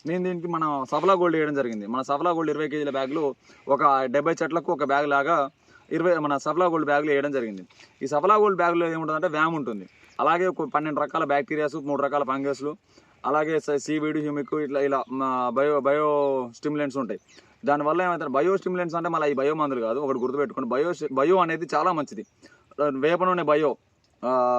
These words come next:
మనకు నేచర్ నుంచి వచ్చే ట్రైకోడర్మా, సూడోమోనాస్ ఇలాంటి జీవన ఎరువులు బయో, కానీ మీరు అనుకునే బయో మందులు బయోలు కాదు. ఈ బయో డైవర్సిటీ క్రియేట్ అవ్వడానికి కావాల్సిన ఎరువులు ఉంటాయి, అవి సాయిల్ అప్లికేషన్లో ఇవ్వడం జరిగింది. దీనికి నేను, ఆ, మన కాంటినెంటల్ వాళ్ళది ప్రోమో ప్లస్ సింగిల్ సూపర్ ఫాస్ఫేట్,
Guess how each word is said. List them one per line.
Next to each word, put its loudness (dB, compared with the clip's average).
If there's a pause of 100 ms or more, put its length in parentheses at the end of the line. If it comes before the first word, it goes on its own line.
(300)
మనకు -2 (260)
నేచర్ 2
నుంచి -2
వచ్చే -2
ట్రైకోడర్మా, 0
సూడోమోనాస్ -2
ఇలాంటి -2
జీవన 0
ఎరువులు 0
బయో, 2 (120)
కానీ -2
మీరు -2
అనుకునే -4
బయో 2
మందులు -2
బయోలు 0
కాదు. -4 (520)
ఈ 0
బయో 4
డైవర్సిటీ 2
క్రియేట్ -2
అవ్వడానికి -2 (920)
కావాల్సిన 0
ఎరువులు 2
ఉంటాయి, -4
అవి 2
సాయిల్ 2
అప్లికేషన్లో -4
ఇవ్వడం 0
జరిగింది. -6
దీనికి -4
నేను, -2 (420)
ఆ, 0
మన -2
కాంటినెంటల్ -2
వాళ్ళది 2
ప్రోమో 0
ప్లస్ -4
సింగిల్ -4
సూపర్ -4
ఫాస్ఫేట్, 0